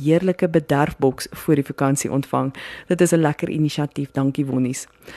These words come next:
Laerskool Swartkop se Cameron Fouché in graad ses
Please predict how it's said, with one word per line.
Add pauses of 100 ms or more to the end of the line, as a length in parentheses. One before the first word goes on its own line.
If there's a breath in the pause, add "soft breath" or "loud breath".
(160 loud breath)
Laerskool
Swartkop
se
Cameron
Fouché
in
graad
ses